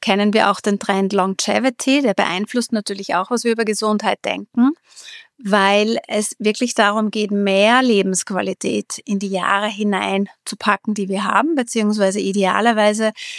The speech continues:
die Anzahl der Jahre auch noch auszudehnen und somit länger gesund zu bleiben. Dadurch entsteht natürlich ein höheres Bewusstsein für Prävention und diesen ganzheitlichen Ansatz und es verschiebt sich dadurch die Verantwortung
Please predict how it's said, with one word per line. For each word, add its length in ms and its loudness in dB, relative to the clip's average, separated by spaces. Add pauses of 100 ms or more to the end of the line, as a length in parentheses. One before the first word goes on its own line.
(240)
die 140 -4
Anzahl 420 0
der 140 2
Jahre 460 2 (320)
auch 240 0
noch 400 -2
auszudehnen 1000 2 (240)
und 220 0
somit 460 0
länger 440 2
gesund 560 2
zu 100 0
bleiben. 520 -4 (400)
Dadurch 560 2
entsteht 480 0
natürlich 520 0
ein 140 -2
höheres 380 0
Bewusstsein 720 0
für 180 0
Prävention 1040 0
und 160 0
diesen 240 -2
ganzheitlichen 800 -4
Ansatz 1040 -2
und 220 4
es 100 0
verschiebt 580 0
sich 220 0
dadurch 400 0
die 160 -4
Verantwortung 1200 -2